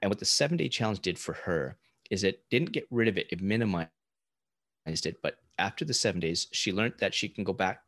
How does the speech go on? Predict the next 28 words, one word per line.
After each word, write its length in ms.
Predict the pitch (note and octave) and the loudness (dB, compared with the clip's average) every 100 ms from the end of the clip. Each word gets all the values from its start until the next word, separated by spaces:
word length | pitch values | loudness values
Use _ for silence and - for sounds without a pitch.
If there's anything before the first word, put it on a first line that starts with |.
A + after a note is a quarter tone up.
| - | -6
to 100 | F#2 | -4
the 80 | |
gym. 340 | D#2+ E2+ E2+ G#3 _ - - - - | -2 0 -2 -4 _ -20 -20 -20 -4
And 180 | F#2+ F2+ - | -2 -2 -2
when 120 | F#2 | -2
she 120 | - | 0
went 120 | G#2+ - | 0 -2
to 40 | |
the 80 | G#2+ | -2
gym, 320 | - G2 - | 0 0 0
that 180 | G2 G#2 | -2 0
was 180 | C#3 - | -2 -2
when 100 | G2+ | -4
she 120 | - | -4
felt 260 | - F2+ - | -4 -4 -4
really 120 | F#2+ | -8
peaceful. 420 | - G#2 G2+ - | -4 -2 -2 0
Her 80 | F2+ | -2
emotions 480 | D#2+ F2+ - F#2 F2 | -2 -4 -4 -6 -4
were 300 | D#2+ C#2+ - - | -4 -6 -8 -10
really 300 | E2 F#2+ F#2+ | -4 0 0
kind 180 | F#2 E2+ | -2 -6
of 120 | D#2+ | -4
settled. 440 | - G2+ F2+ F#2 - - - - - _ | -2 0 -2 -4 -8 -18 -20 -20 -20 _
She 220 | - - B2 | -4 -2 -2
found 280 | G#2+ A2+ | 0 0
herself 440 | G2+ F#2 - F2 - | 0 0 0 -2 -6
again. 380 | D#2 C#2+ C2+ | -8 -8 -10